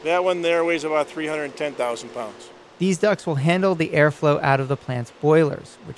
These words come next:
Speaker 2: burn coal to create electricity. They're big, too, the size of small office buildings.
Speaker 1: It's not like you're, take your furnace and put it on steroids. You're trying to heat your house. We're trying to take care of two million homes. So there's a big difference.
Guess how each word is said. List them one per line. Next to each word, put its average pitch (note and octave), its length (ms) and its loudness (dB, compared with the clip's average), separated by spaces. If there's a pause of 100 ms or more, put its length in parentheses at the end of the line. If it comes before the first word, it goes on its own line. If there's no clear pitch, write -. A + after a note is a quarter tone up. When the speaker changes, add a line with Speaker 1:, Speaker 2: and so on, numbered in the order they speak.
Speaker 2:
burn C#3+ 280 0
coal C#3+ 380 2
to - 140 -14
create C#3+ 360 -2
electricity. - 760 -2 (640)
They're D#3+ 240 6
big, G3+ 380 4
too, F3+ 500 2 (280)
the - 60 -8
size D3+ 440 2
of E3+ 100 -2
small C#3+ 460 2
office D3+ 340 0
buildings. - 680 -16
Speaker 1:
It's - 160 -12
not G#3 220 2
like G3 260 0
you're, D#3+ 340 -4 (320)
take G#3+ 180 2
your F#3 100 -2
furnace F3 460 -2
and B2 80 -18
put D#3 100 -4
it D3+ 60 -4
on C#3+ 80 -4
steroids. B2+ 580 -6
You're E3+ 80 -6
trying E3+ 240 0
to D3 60 -8
heat D#3+ 120 -8
your C3 180 -6
house. C#3 420 -2 (260)
We're E3 100 -6
trying D#3+ 220 -2
to C3 60 -14
take D3+ 240 -6
care D#3+ 160 0
of C#3 100 -8
two E3+ 140 -6
million C#3 240 -4
homes. B2+ 400 -6 (360)
So B2+ 400 -4
there's C#3 160 -12
a C#3+ 40 -6
big C3+ 160 -4
difference. B2+ 440 -6